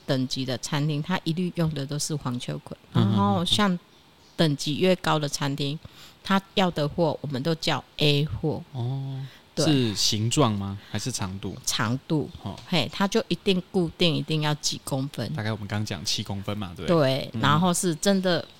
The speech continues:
Speaker 1: 不是像我们手指有大中小哦，
Speaker 2: 对，对，对。
Speaker 1: 是一律排排站的七哦。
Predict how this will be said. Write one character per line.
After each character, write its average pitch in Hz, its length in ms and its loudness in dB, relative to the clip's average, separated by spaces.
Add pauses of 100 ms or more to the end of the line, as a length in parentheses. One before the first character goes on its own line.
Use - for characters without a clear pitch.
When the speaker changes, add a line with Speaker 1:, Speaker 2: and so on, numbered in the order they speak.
Speaker 1:
不 170 80 -6
是 196 160 0
像 190 200 2
我 160 40 0
们 143 140 -2
手 151 240 0
指 110 220 -6
有 92 120 -4
大 156 220 4
中 139 240 -4
小 - 220 -2
哦， - 200 -6
Speaker 2:
对， 107 140 4
对， 95 160 0
对。 90 100 -4
Speaker 1:
是 208 300 2
一 180 140 2
律 202 240 0 (100)
排 175 160 0
排 165 220 -2
站 165 260 -2
的 139 140 -4
七 156 420 -2
哦。 156 180 -4